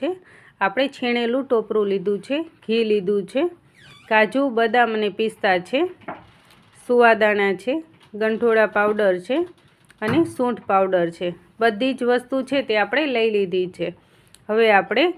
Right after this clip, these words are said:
આ ગુંદ છે તેને આપણે ક્રશ કરી લેશું. તો આપણે બાઉલ લઈ લીધું છે,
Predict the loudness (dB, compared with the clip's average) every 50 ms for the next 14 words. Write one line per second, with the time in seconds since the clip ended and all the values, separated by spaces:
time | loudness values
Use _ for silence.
0 | -8 _ -20 -20 -12 -4 -4 -2 0 2 2 2 2 2 0 0 2 0 2 2
1 | 2 0 0 2 0 0 0 0 -2 -4 -2 0 0 0 0 0 -2 -4 -4 -2
2 | -2 0 -2 -2 -2 -4 -4 -6 -8 -4 -2 -2 -2 -2 -4 -6 -2 2 2 4
3 | 4 4 2 0 0 0 0 0 0 -4 -4 -4 -4 -4 -4 -4 -4 -4 -2